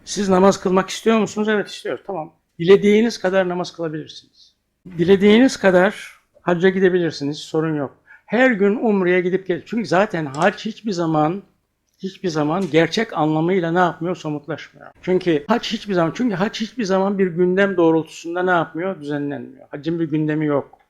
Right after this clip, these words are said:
Yani orada İslam'ın sorunlarını konuşmak gibi bir şey yok. Oradan ayrılırken müteakip yılın gündemi doğrultusunda hazırlanmak üzere.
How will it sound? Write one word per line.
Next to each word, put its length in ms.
Yani 180
orada 300
İslam'ın 500
sorunlarını 640
konuşmak 520
gibi 260
bir 100
şey 220
yok. 340
Oradan 320
ayrılırken 640
müteakip 640
yılın 300
gündemi 400
doğrultusunda 600
hazırlanmak 580
üzere. 360